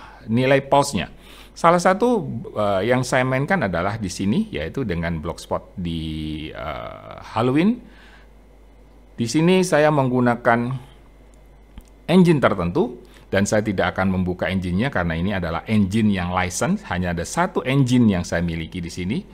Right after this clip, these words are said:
yang saya gunakan, yaitu untuk mengeksekusi Halloween.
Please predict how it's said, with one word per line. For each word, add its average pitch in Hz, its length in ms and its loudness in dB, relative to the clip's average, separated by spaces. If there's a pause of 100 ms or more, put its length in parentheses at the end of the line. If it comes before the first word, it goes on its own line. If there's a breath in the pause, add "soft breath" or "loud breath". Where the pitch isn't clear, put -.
(340 loud breath)
yang 90 80 -4
saya 92 160 -2
gunakan, 85 520 -2
yaitu 90 320 0
untuk 104 580 -4
mengeksekusi 101 840 -6
Halloween. 92 480 -6